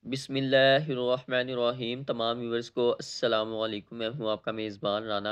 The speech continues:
अनवर और आप देख रहे हैं अनवर रियल एस्टेट YouTube चैनल। ये आप फ्रंट एलिवेशन व्यू कर सकते हैं।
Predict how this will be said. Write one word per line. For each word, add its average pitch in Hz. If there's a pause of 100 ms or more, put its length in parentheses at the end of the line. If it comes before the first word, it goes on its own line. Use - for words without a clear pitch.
अनवर 104
और 107
आप 98
देख 98
रहे 107
हैं 113
अनवर 113
रियल 107
एस्टेट 104
YouTube 95
चैनल। 87 (1600)
ये 117
आप 131
फ्रंट 127
एलिवेशन 135
व्यू 123
कर 123
सकते -
हैं। 127